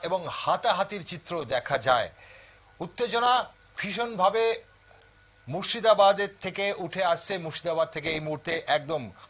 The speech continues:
খোদ সিপিআইএম প্রার্থী মোহাম্মদ সেলিমকে "গো ব্যাক" স্লোগান শোনায়, অভিযোগ তৃণমূল কংগ্রেসের।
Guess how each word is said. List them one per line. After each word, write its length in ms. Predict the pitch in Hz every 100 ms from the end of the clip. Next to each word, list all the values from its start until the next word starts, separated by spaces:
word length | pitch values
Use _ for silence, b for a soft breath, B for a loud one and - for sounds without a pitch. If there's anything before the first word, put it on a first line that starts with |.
| -
খোদ 200 | 196 170
সিপিআইএম 720 | - - 214 247 233 220 180
প্রার্থী 500 | - 147 147 170 170 - B B B
মোহাম্মদ 680 | 107 123 135 220 233 233 220
সেলিমকে 500 | - 202 196 160 -
"গো 260 | 107 127 160
ব্যাক" 260 | 170 170 - -
স্লোগান 480 | 117 - 165 151 147
শোনায়, 360 | - 151 156 160 B B
অভিযোগ 340 | 143 147 147 143 -
তৃণমূল 340 | 165 156 147
কংগ্রেসের। 500 | 139 147 139 131 156